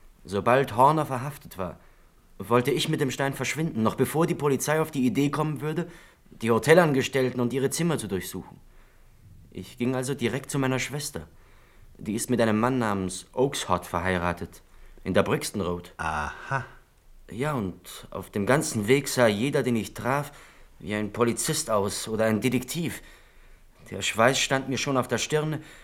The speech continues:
Speaker 1: bevor ich bei meiner Schwester ankam. Und sie hat mich auch gleich gefragt, warum ich so bleich sei.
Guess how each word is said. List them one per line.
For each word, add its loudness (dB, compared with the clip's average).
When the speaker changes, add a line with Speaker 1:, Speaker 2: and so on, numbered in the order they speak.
Speaker 1:
bevor 2
ich 2
bei 2
meiner 2
Schwester -2
ankam. -6
Und -4
sie 6
hat 8
mich 6
auch 6
gleich 2
gefragt, 0
warum 4
ich -2
so 0
bleich -2
sei. -6